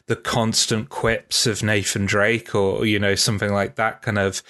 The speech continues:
being a barrier to that. I just feel completely immersed. Whereas there's something like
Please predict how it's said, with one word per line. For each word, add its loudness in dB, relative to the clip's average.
being 0
a 2
barrier 2
to 0
that. 2
I 0
just -2
feel 2
completely -2
immersed. 0
Whereas 2
there's 4
something 2
like 0